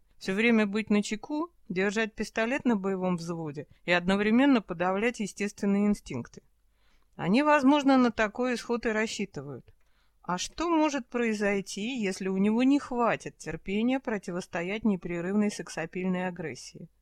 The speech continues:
Он всего лишь любитель, а они-то крутые профессионалки, судя по всему. Новиков по привитой Воронцовым привычке проверил, хорошо ли натянуты и закреплены швартовы,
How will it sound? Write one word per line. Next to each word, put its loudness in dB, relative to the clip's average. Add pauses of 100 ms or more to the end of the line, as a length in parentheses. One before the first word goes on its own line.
(400)
Он 4
всего 0
лишь -2
любитель, -6 (300)
а 0
они-то 2
крутые -4
профессионалки, -2
судя -10
по -10
всему. -8 (680)
Новиков 2
по -6
привитой -2
Воронцовым 0
привычке -4 (220)
проверил, 0
хорошо -4
ли 0
натянуты 2
и -6
закреплены -4
швартовы, -6